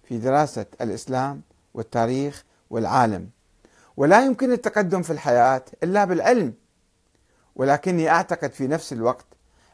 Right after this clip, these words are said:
أن هذه الهالة المقدسة التي يحاول البعض إضفاءها على المرجعية والمراجع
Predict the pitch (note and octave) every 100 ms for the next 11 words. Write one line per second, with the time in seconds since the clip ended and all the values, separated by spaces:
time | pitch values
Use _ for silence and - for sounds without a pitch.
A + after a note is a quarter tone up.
0 | - C#3+ D3 D3+ F#3 E3 D#3+ D3+ C#3+ F#3
1 | F#3 E3 - F3+ E3 - A#2 F#2+ F#2+ -
2 | - _ _ _ _ - F3 F3+ F3 E3
3 | D3+ F#3 F3 D#3 C#3+ D#3+ E3+ F3 - _
4 | _ - D3+ - G3 G#3+ F3+ F3 D#3 -
5 | G3 E3+ D#3 C3+ C#3 F3+ G3 G3 F#3+ F#3+
6 | E3+ C#3+ A#2 A2 A2+